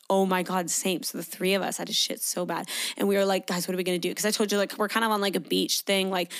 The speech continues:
to go back to one of our houses, it would have been, like, I don't know, maybe a thirty-minute walk or something. We would have been, like, ending our day. So we're like, "Fuck, we don't wanna do that. What are we gonna do?"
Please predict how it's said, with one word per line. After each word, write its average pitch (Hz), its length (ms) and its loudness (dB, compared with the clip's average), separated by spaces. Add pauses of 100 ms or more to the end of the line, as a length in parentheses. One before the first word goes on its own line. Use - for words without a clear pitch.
(160)
to - 100 -4
go 208 180 4
back 202 200 4
to 202 60 2
one 196 120 2
of 180 80 0
our 180 80 2
houses, 180 680 2 (200)
it 202 80 0
would 196 100 4
have 180 60 0
been, 190 160 2
like, - 360 -4 (600)
I - 80 0
don't 175 100 -2
know, - 140 -4
maybe 170 260 0
a - 60 -8 (160)
thirty-minute 190 500 2
walk 190 440 4
or 196 60 2
something. 196 300 2
We 226 80 4
would 226 80 4
have 202 80 2
been, 185 100 2
like, 180 220 0
ending 185 300 2
our 165 120 -2
day. 208 280 2
So 180 140 -2
we're 190 60 2
like, 175 200 -2
"Fuck, - 240 -6 (100)
we 262 60 2
don't 254 100 6
wanna 185 140 2
do 170 160 -2
that. 247 200 4
What 240 100 0
are 185 40 -2
we 175 60 -4
gonna 170 160 -2
do?" 285 360 2